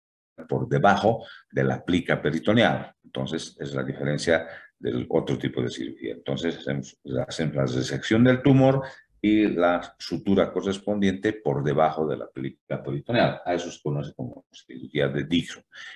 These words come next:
Esa cirugía es una cirugía conservadora. Y la otra cirugía que nosotros podemos proponer cuando el cáncer es más bajo, entonces aquí no,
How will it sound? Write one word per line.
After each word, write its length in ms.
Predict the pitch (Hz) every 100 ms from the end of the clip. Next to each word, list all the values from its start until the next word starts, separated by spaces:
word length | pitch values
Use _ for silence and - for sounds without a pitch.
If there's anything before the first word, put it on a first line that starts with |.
| -
Esa 220 | 67 78
cirugía 460 | 82 87 82 98 107
es 160 | -
una 120 | 78 71
cirugía 460 | 67 67 73 65
conservadora. 800 | - 71 - 87 104 131 113 73 - - - - -
Y 80 | 113
la 140 | 123
otra 260 | 139 143 135
cirugía 580 | 131 127 123 135 127
que 80 | -
nosotros 400 | 92 95 95 -
podemos 340 | 85 82 85 -
proponer 580 | - 69 - 82 85 -
cuando 260 | 64 65
el 120 | 64 -
cáncer 340 | 78 78 76
es 160 | 71 76
más 220 | 90 95
bajo, 400 | 101 95 113 90
entonces 320 | 76 69 69
aquí 200 | 67 82
no, 200 | 78 69